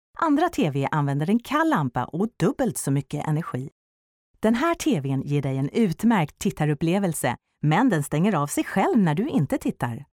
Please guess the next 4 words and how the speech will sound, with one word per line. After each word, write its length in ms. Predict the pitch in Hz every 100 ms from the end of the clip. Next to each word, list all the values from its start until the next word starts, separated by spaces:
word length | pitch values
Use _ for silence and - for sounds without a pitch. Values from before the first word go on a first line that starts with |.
| _ _ _ _ -
Den 140 | 208
har 160 | 202 190
en 160 | 170 196
närvarosensor, 1160 | 302 175 151 160 160 160 190 240 285 160 120